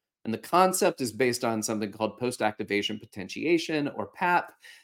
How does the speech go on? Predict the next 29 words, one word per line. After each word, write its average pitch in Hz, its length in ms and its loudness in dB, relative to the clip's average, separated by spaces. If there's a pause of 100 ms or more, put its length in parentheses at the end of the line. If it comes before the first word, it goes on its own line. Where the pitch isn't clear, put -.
(100)
and 107 360 -2
that 113 260 2
is 110 260 -2
stimulating 135 880 4
those 104 180 -2
type - 400 -2
two 139 260 -2
muscle 113 400 -2
fibers 90 600 -2 (260)
with 107 120 -2
a 98 40 -2
heavy 107 300 -4
lift 196 460 2 (340)
and 127 320 0
rapid 117 360 4
force 131 260 4
production, 113 580 0
because 101 340 -6
type - 320 -2
two 123 160 -4
mus-, 107 300 -4
muscle 131 320 0
fibers 160 520 2
are 127 80 0
stimulated 139 720 2 (420)
through 220 300 4
those 147 280 8
two 214 160 0
things, 214 460 -2